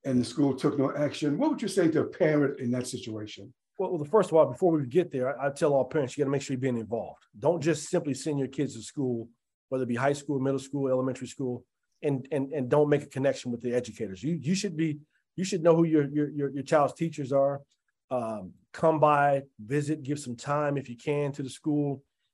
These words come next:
Speaker 2: so that other people are involved. Uh, go to the events beyond the school so you're getting to make a connection with the community as well. And then when you are hearing things take place with your child,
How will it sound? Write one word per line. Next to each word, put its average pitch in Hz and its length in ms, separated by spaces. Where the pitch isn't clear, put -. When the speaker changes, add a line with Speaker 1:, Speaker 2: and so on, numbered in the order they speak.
Speaker 2:
so 135 180
that 110 120
other 147 140
people 147 300
are 143 280
involved. 135 520
Uh, 127 140
go 127 320
to 175 180
the 160 160
events 165 340
beyond 147 440
the 151 60
school 165 460
so 147 140
you're 131 160
getting 131 280
to - 800
make 147 200
a 127 200
connection 139 340
with 127 100
the - 60
community 147 440
as 117 100
well. 151 420
And 139 140
then 165 120
when 160 120
you 170 260
are 160 160
hearing 160 640
things 160 260
take 147 200
place 151 220
with 135 160
your 120 80
child, 175 340